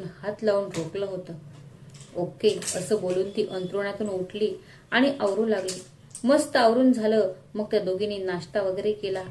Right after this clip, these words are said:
आणि निघाले कामासाठी ऑफिसला. जवळच्याच बस स्टँड जवळ येऊन त्या उभ्या राहिल्या, कारण तेथून न्यायला त्यांना कंपनीची बस येणार होती. त्यांचा तो रोजचाच स्टॉप. खूप सारी त्यांच्या वयाची मुलं त्यांना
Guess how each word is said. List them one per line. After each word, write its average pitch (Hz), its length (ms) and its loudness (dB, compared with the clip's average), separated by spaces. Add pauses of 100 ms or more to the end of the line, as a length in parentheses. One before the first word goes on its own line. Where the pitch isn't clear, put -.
आणि 208 140 -4
निघाले 190 360 -2
कामासाठी 185 640 -8
ऑफिसला. 170 520 -8 (840)
जवळच्याच 190 560 2
बस 180 260 -2
स्टँड 185 340 -4
जवळ 185 240 2
येऊन 185 280 0
त्या 196 140 -4 (100)
उभ्या 180 240 -2
राहिल्या, 180 280 -8 (540)
कारण 311 300 6
तेथून 269 340 0 (360)
न्यायला 214 420 -2 (240)
त्यांना 202 220 -2
कंपनीची 196 640 -8
बस 180 380 -4
येणार 202 280 -4
होती. 190 280 -16 (520)
त्यांचा 196 300 0 (140)
तो 190 120 0
रोजचाच 180 480 -4
स्टॉप. 180 280 -6 (580)
खूप 254 240 -2
सारी 196 440 -4 (360)
त्यांच्या 196 320 -2
वयाची 190 420 -4
मुलं 185 300 -4
त्यांना 185 320 -6